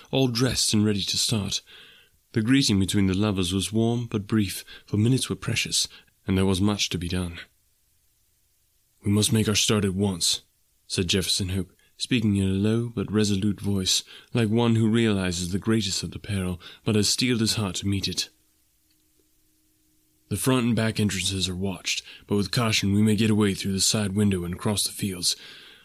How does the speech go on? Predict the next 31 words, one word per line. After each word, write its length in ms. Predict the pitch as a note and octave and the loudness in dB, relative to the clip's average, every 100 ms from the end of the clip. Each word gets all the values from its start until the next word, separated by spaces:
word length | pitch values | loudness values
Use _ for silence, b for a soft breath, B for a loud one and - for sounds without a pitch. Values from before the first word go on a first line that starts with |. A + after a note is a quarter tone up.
| B B - | B B 0
Once 160 | A#2 A2 | 2 4
on 80 | |
the 80 | G#2+ | 4
road, 300 | G#2 G2+ F#2+ F2+ B G#2+ | 4 4 2 -2 B -2
we 80 | G#2+ | 2
are 40 | |
only 220 | A2 A2 G2+ | 4 2 2
two 180 | C3 | 2
miles 300 | A#2+ A2+ G#2 | 2 2 0
from 160 | - F#2+ | 0 -2
the 80 | F#2 | -2
ravine 360 | F#2+ A2 F#2+ | 0 2 2
where 80 | F2+ | 0
their 80 | F2+ | -2
horses 400 | F2+ G#2 F#2+ F#2 | -2 0 0 -2
are 40 | F2+ | -2
waiting. 380 | G2 F2+ F2+ - B B B | -4 -4 -8 -12 B B B
By 120 | G2+ | -2
daybreak, 520 | G2+ A2+ F#2+ F#2+ - - | 2 2 0 -4 -6 -4
we 80 | A2 | -2
should 160 | G#2 A2 | 0 2
be 100 | G#2 | 0
halfway 340 | G#2 G#2 G2+ | 0 -2 -2
through 180 | G2 G2+ | 0 0
the 60 | F#2+ | 0
mountains." 500 | F#2 E2+ F#2+ - - _ _ _ _ _ _ _ _ _ _ _ _ _ _ _ _ _ _ _ _ _ _ _ _ - | -2 -6 -4 -4 -4 _ _ _ _ _ _ _ _ _ _ _ _ _ _ _ _ _ _ _ _ _ _ _ _ -4
"What 220 | F#2+ G2 | -2 -2
if 120 | F#2 | -2
we 100 | G2 | 0
are 80 | F2+ | 0
stopped?" 600 | - A2 G2 F2 - | 2 2 0 -4 -6